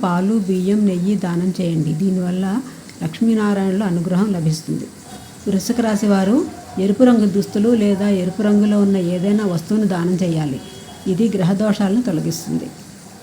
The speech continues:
ధనుస్సు రాశి వారు జ్యేష్ఠ పౌర్ణమి నాడు పప్పు ధాన్యాలు దానం చేయడం వల్ల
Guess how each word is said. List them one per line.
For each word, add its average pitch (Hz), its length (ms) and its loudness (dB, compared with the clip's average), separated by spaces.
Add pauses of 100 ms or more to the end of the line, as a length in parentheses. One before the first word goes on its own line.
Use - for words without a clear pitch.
(600)
ధనుస్సు 214 320 2
రాశి 208 280 2
వారు 196 500 -2 (400)
జ్యేష్ఠ 180 280 -2
పౌర్ణమి 208 380 2
నాడు 196 360 2 (220)
పప్పు 175 240 -2
ధాన్యాలు 202 580 4
దానం 180 380 0
చేయడం 180 300 0
వల్ల 180 340 -2